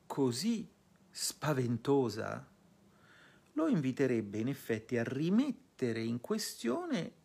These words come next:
l'idea che ci sia una direzione della storia che deve, per esempio, necessariamente condurre dalla selce scheggiata alle centrali nucleari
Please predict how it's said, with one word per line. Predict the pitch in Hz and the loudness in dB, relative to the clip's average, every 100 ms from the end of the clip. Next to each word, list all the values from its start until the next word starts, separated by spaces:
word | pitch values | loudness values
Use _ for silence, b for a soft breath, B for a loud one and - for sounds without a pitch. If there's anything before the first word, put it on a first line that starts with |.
| _ | _
l'idea | - 208 311 151 175 254 - | -4 -2 0 2 2 0 -2
che | - 120 | -4 -4
ci | - 143 | -6 -6
sia | - 240 214 | -4 0 2
una | 147 120 | 2 0
direzione | 117 120 151 151 - - - 302 165 | 0 -2 2 2 0 -4 -2 0 0
della | 113 107 | 0 -2
storia | 107 - - - - - - b b b b b b b _ _ _ _ _ _ _ _ _ _ _ _ _ _ | -4 -6 -8 -8 -8 -10 -14 b b b b b b b _ _ _ _ _ _ _ _ _ _ _ _ _ _
che | - - - | -20 -20 -18
deve, | 123 - 113 131 113 - - - - | -10 -4 2 2 0 -4 -8 -10 -14
per | - | -12
esempio, | 101 117 131 123 - | -8 -2 0 0 -2
necessariamente | 98 - - - - 101 127 123 110 101 | -12 -10 -10 -8 -6 -4 0 0 -2 -8
condurre | - 151 156 151 131 113 113 123 175 202 B B B - | -2 0 2 0 0 0 0 0 -2 -2 B B B -16
dalla | - 107 101 | -8 -6 -4
selce | - 151 135 - 110 | 0 2 2 0 -6
scheggiata | - - 190 160 104 98 120 143 | -6 -2 -2 -2 -2 -2 0 2
alle | 113 | 2
centrali | 104 110 104 - 110 104 | 0 -4 -6 0 0 0
nucleari | 101 98 160 147 50 | -6 -2 0 0 -4